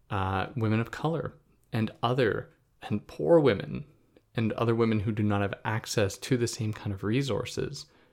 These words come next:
where white women who can easily go anywhere if they are rich, you know, if they have wealth, can easily do that kind of stuff, it doesn't mean as much to them. But for other women, it is significant, and that should be held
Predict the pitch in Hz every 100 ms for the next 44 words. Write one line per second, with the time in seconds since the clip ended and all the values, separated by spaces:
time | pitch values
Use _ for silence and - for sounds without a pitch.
0 | _ - 107 101 110 160 147 123 113 117
1 | 123 117 - 127 160 165 156 131 127 -
2 | 123 135 127 123 123 131 - 123 110 98
3 | 92 95 - - 101 95 - 101 - 98
4 | 104 101 92 90 87 - - - - _
5 | 107 - 104 104 113 113 104 104 101 95
6 | 101 - 98 - - 90 95 - - _
7 | _ - 135 131 139 131 131 151 123 98
8 | - - 87 82 82 - _ _ _ _
9 | _ _ _ - 104 - - - 101 101
10 | 120 123 113 107 - - 113 104 - -
11 | - - 104 101 110 131 123 - 104 -
12 | _ _ _ 123 113 110 110 - 139 135
13 | 123 - 165 185 131 123